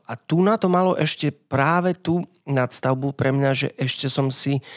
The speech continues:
nezavadzal ani v tom, že čo v tej chvíli, čoho sa dotknem, akého textu, akej harmonie, akého rytmu, ničoho. No vlastne jedno dobrodružstvo veľké, no.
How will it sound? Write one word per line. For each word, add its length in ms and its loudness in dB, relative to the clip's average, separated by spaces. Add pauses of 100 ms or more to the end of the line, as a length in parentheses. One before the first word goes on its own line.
(420)
nezavadzal 800 4
ani 160 4
v 80 -6
tom, 240 4
že 160 0
čo 240 2
v 160 -6
tej 240 0
chvíli, 560 -4
čoho 240 2
sa 160 -2
dotknem, 400 -4
akého 320 -2
textu, 480 -4
akej 240 -4
harmonie, 480 -2
akého 400 -8
rytmu, 400 -10 (160)
ničoho. 560 -2 (1600)
No 80 6
vlastne 400 2
jedno 160 0
dobrodružstvo 880 -4
veľké, 480 -10
no. 240 -10